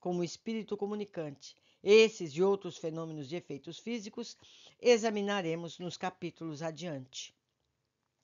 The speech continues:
Muitas informações, não é mesmo? Podemos todos pesquisar mais casos como esse, estão espalhados em várias, eh, publicações.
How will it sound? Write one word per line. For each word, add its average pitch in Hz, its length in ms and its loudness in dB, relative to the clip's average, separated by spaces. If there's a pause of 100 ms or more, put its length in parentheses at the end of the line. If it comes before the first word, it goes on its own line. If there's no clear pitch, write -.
(420)
Muitas 196 340 2
informações, 165 760 -2
não 147 100 -6
é 151 80 -6
mesmo? 165 400 -4 (560)
Podemos 202 460 2
todos 208 580 2
pesquisar 175 680 -2
mais 180 600 -2 (300)
casos 175 480 2
como 160 260 -6
esse, 160 260 -6
estão 196 460 -6 (260)
espalhados 175 760 0
em 156 140 -6
várias, 165 760 0 (720)
eh, 131 240 -10
publicações. 156 960 -8